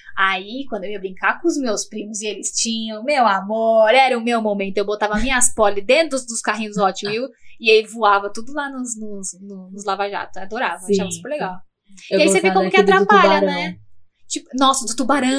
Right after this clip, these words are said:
Speaker 1: eu achava tão
Speaker 2: Tubarão
Speaker 1: legal,
Speaker 2: era
Speaker 1: né?
Speaker 2: muito legal.
Speaker 1: Do tubarão era
Speaker 2: Mano,
Speaker 1: legal.
Speaker 2: o brinquedo de alma era muito legal.
Speaker 1: Era muito mais legal. E, tipo, você vê, a gente poderia se divertir muito mais, mas a gente
Speaker 2: Uhum.
Speaker 1: tinha medo e não falava nada.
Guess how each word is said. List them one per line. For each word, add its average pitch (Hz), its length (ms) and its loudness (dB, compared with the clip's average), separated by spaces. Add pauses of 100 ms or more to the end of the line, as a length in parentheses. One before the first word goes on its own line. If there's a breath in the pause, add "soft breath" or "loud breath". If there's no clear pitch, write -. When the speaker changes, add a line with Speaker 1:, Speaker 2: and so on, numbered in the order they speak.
(140)
Speaker 1:
eu 285 60 0
achava 320 340 0
tão 254 120 6
Speaker 2:
Tubarão 214 180 6
Speaker 1:
legal, 220 180 6
Speaker 2:
era 196 180 2
Speaker 1:
né? 196 120 2
Speaker 2:
muito 185 160 -4
legal. 165 480 -4
Speaker 1:
Do 226 100 -16
tubarão 214 320 -6
era 214 80 -12
Speaker 2:
Mano, 240 140 2
Speaker 1:
legal. 208 160 2
Speaker 2:
o - 20 6
brinquedo 208 320 2
de 220 120 2
alma 208 180 6
era 202 180 2
muito 202 320 -2
legal. 190 180 0
Speaker 1:
Era 508 240 6
muito 453 320 4
mais 453 200 2
legal. 277 420 0
E, 349 40 -2
tipo, - 180 -6
você 370 100 -2
vê, 359 140 -4
a 320 120 0
gente 311 200 -12
poderia 311 400 -6
se 320 100 -6
divertir 302 340 -8
muito 320 200 -6
mais, 302 360 -2
mas 294 240 -12
a 294 60 -14
gente 311 180 -10
Speaker 2:
Uhum. 254 60 -6
Speaker 1:
tinha 277 220 -8
medo 254 320 -12
e - 20 -8
não 262 140 -14
falava 262 320 -4
nada. 226 260 -6